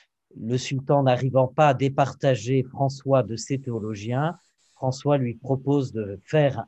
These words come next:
un feu et lui propose de se jeter avec les théologiens musulmans dans le feu, et comme ça, Dieu lui-même, euh, décidera qui doit ressortir du feu, euh,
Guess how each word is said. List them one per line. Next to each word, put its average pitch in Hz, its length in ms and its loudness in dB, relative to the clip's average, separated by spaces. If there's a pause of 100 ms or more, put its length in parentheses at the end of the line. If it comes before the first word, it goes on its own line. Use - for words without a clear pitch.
un 151 140 2
feu 151 500 0 (360)
et 117 140 -6
lui 120 200 -4
propose 131 480 -2
de 120 100 -4
se 135 220 -4
jeter 147 540 2
avec 110 300 -2
les 117 120 -6
théologiens 123 500 0
musulmans 120 500 -2
dans 110 160 0
le 120 80 -2
feu, 147 400 -4 (360)
et 101 100 -10
comme 113 220 -4
ça, 143 240 2
Dieu 127 280 0
lui-même, 135 720 2 (420)
euh, 92 580 -2 (100)
décidera 135 960 -2 (200)
qui 180 280 -4
doit 120 260 2
ressortir 123 640 -4
du 101 140 -10 (140)
feu, 139 260 0
euh, 92 260 -4